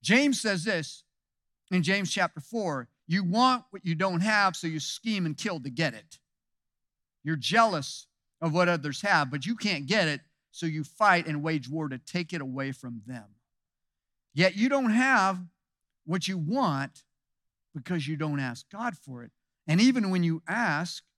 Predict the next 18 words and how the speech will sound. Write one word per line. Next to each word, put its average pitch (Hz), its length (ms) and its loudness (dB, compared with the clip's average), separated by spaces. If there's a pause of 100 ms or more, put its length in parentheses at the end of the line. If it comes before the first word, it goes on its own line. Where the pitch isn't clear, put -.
(160)
you 165 80 -4
don't 160 220 -4
get 208 240 2
it 151 160 -2 (420)
because 165 220 -2
your 165 100 0
motives 175 560 -2
are 160 180 -4
all 165 240 0
wrong. 180 480 -2
You 226 220 0
want 196 340 -4
only 240 320 -2
what 196 240 -4
will 185 120 -4
give 160 260 -6
you 170 120 -6
pleasure. 233 560 -12